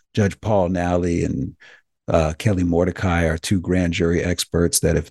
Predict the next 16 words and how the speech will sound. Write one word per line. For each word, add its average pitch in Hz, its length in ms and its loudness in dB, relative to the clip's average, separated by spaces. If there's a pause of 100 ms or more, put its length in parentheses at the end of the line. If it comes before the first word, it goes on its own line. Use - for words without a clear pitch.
(140)
taught 95 280 2
us 82 160 -4
so 95 440 2
much 82 400 0
about 82 400 0
the - 160 -18
power 95 760 -2 (200)
of 82 180 -2
what 90 180 4
a 82 60 0
grand 85 420 0
jury 85 320 2
really 85 640 0
is 82 540 0 (760)
and 87 300 0
how 90 640 0